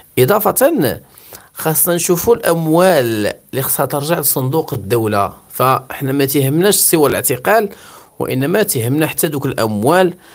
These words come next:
خصها تمشي وترجع وتصادر لصالح ميزانية الدولة. آه، آه، مازال نزيدوا دقيقة واحدة إخواني، و، آه، غنمشيو إلى،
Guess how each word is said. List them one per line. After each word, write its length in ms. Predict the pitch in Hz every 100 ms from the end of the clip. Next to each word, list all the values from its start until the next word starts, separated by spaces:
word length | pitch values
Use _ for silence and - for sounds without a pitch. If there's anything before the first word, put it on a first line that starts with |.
| -
خصها 400 | - - - -
تمشي 560 | 131 127 117 - 170 170 - - _ -
وترجع 640 | 156 123 104 104 160 143 127 - -
وتصادر 1000 | 104 147 - 131 - 175 135 113 120 147
لصالح 800 | 139 - 139 123 139 147 - 175 - _ _ -
ميزانية 640 | 113 104 107 107 120 156 - - _
الدولة. 540 | 175 135 131 117 101 101 - _ _ _ _ _ _ _ _ _ _ _ _ _ _ - - - - - - - - -
آه، 380 | 113 117 120 117
آه، 440 | 113 117 110 107 104
مازال 840 | 117 131 110 165 160 147 143 131 131
نزيدوا 300 | 127 156 156
دقيقة 420 | 147 - 185 127
واحدة 400 | 156 185 147 127 -
إخواني، 520 | - 120 117 151 170 - - - - _ -
و، 140 | 98 151 160 -
آه، 340 | 117 110 98
غنمشيو 800 | 113 156 151 - 220 254 196 117
إلى، 580 | - - 131 139 139